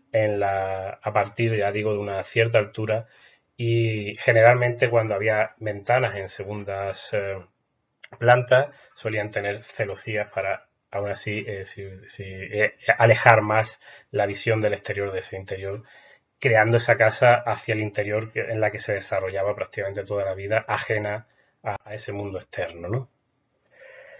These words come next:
Esto está también, mm, tratado, ese aislamiento de la casa, esa, ese,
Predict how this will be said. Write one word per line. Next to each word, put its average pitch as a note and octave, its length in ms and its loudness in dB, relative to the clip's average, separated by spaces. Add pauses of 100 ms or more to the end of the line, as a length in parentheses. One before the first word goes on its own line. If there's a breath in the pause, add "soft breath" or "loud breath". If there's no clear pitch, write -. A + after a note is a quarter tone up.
(640 loud breath)
Esto E3 240 12
está F3 200 12
también, C#3 920 6
mm, A#2 80 -4
tratado, A#2+ 380 4
ese C#3 180 0
aislamiento C3+ 840 2
de A2 100 0
la G#2 160 -4
casa, A#2 300 -2
esa, A#2+ 340 2
ese, B2+ 600 -4